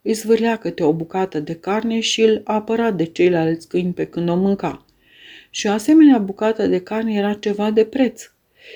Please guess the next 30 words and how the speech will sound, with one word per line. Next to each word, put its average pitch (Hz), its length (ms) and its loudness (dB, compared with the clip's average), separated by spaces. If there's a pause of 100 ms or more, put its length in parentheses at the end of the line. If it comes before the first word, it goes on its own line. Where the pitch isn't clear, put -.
I - 120 -4
se 196 200 0
părea 226 400 0
chiar 240 240 -2
mai 220 280 0
de 214 140 0
preț. 214 400 -2 (580)
Și - 180 -6
nu 247 180 6
știa 262 260 0
nici 262 300 4
el 285 200 6
de 185 220 0 (180)
ce, 135 300 -4 (580)
decât 190 540 0 (600)
o - 120 2
duzină 247 460 6
de 214 140 0
bucăți 202 420 -4
de 180 100 -2
carne 240 380 -2
din 214 180 -2
mâna 226 320 0
unei 214 260 -2
femei. 180 460 -4 (760)
Castor 294 440 0
Cenușiu 226 520 -2
nu 233 200 2
alinta 220 380 0
niciodată 208 840 -4